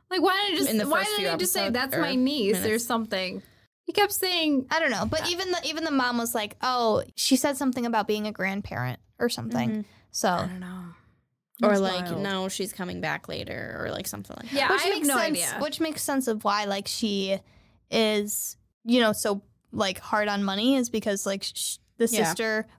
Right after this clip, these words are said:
Speaker 3: or the, yeah, her daughter lives with her. So, with, like, her son and her daughter has a daughter
Speaker 2: Yeah.
Speaker 1: Yeah.
Speaker 3: whose, um, husband or boyfriend or partner is on,
Speaker 2: Oh, yeah,
Speaker 3: you
Speaker 2: they
Speaker 3: know,
Speaker 2: were
Speaker 3: he's an active duty
Speaker 2: Yep.
Speaker 3: in the
Speaker 2: Yep.
Speaker 3: military, so
Speaker 1: Yeah.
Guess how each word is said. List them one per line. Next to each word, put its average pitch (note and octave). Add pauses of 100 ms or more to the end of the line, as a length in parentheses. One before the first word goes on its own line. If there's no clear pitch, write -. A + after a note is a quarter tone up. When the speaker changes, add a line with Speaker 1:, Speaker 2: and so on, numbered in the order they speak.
Speaker 3:
or G3+
the, F3+ (200)
yeah, F#3+
her G#3+
daughter G3+
lives A3
with G#3+
her. G3+
So, F#3+
with, F#3+ (120)
like, G3+
her G#3
son G3
and F#3+
her G3
daughter G3
has F#3+
a G3+
daughter G3
Speaker 2:
Yeah. F#3+
Speaker 1:
Yeah. G#3
Speaker 3:
whose, G3+
um, F#3+ (440)
husband G#3+
or G3
boyfriend G#3
or G3+
partner G3+
is G3
on, G#3
Speaker 2:
Oh, A3
yeah, G3+
Speaker 3:
you B3
Speaker 2:
they A#3
Speaker 3:
know, A3
Speaker 2:
were G3+
Speaker 3:
he's F#3+
an A#3+
active A3+
duty G3
Speaker 2:
Yep. E3+
Speaker 3:
in A#3+
the G#3+
Speaker 2:
Yep. G#3+
Speaker 3:
military, G#3
so G#3
Speaker 1:
Yeah. F#3+